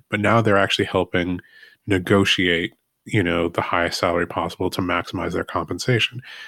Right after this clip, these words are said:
So they're presenting somebody who's perfect for the job, who can make the upper levels of their pay band, and they make more money. So, um,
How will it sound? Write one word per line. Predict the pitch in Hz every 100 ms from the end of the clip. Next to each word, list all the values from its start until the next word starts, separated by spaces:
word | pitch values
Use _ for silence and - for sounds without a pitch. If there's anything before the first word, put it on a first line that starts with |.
| -
So | - 92
they're | 92 92
presenting | 104 92 92 92 90 87
somebody | - 90 90
who's | - 82
perfect | - - 143 131 135 -
for |
the | 123
job, | 110 117 117 123 - - _
who | - 104
can | 95 101
make | 92 90
the | 92
upper | 104 - 107 101 98
levels | 92 98 101 95 95
of | 92 87
their | 92 90 90 90 _
pay | - 120
band, | 120 113 113 113 - - - _ -
and | 95 95
they |
make | 95 92 -
more | 90
money. | 87 87 - -
So, | - 110 101 - - - -
um, | 110 101 104 104